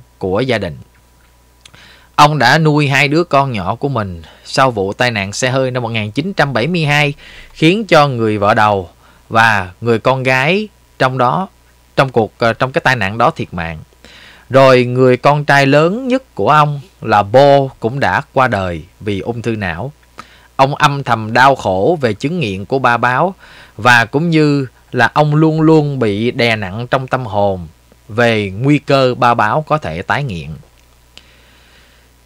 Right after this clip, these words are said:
Cô Ashley, sau khi được,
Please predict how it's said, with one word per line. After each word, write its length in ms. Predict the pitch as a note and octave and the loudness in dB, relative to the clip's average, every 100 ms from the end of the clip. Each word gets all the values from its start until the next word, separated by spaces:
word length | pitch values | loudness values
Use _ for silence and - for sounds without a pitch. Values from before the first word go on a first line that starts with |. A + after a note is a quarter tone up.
| _ _ _ _ _ _ _ _ _ _ _ _ _ _ _ - | _ _ _ _ _ _ _ _ _ _ _ _ _ _ _ 2
Cô 180 | D#3+ D3+ | 4 6
Ashley, 680 | D#3 G3 - D#3 D3+ C3 - - - | 4 2 2 2 2 0 -6 -16 -18
sau 220 | - D#3+ D#3+ | 0 2 4
khi 500 | F3 E3+ D#3+ D3+ C3+ B2+ | 2 2 0 -4 -6 -4
được, 240 | B2+ | -2